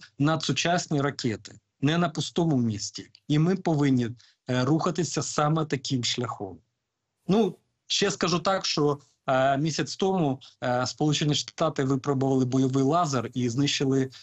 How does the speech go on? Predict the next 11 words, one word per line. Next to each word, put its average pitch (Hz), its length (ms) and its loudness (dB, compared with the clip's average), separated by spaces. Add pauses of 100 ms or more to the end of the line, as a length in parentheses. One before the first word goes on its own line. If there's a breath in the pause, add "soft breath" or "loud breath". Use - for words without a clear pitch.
(140 loud breath)
балістичну 127 720 0
ракету. 113 520 -6 (220)
Тому 143 260 2
ми 156 120 6
можемо 143 340 4
взагалі, 135 600 0 (360)
е, 123 240 0
перескочити 135 800 -2
певні 123 440 2
етапи 135 400 0
розвитку 120 680 -2